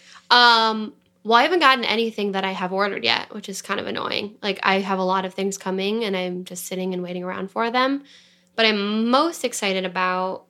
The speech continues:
which I don't know if I had mentioned, I had mentioned to you that I was thinking about buying it, but, um, I really want to be better about my skincare routine,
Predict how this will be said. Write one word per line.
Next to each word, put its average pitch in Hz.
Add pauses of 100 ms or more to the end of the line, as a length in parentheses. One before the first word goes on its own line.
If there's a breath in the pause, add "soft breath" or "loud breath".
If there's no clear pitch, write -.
which 185
I 233
don't 262
know 294
if 262
I 226
had 196
mentioned, 196
I 190
had 208
mentioned 226
to 202
you 196
that 190
I 190
was 190
thinking 190
about 240
buying 262
it, 254
but, 202
um, 185 (1000 soft breath)
I 226
really 214
want 202
to 214
be 196
better 190
about 190
my -
skincare 196
routine, 302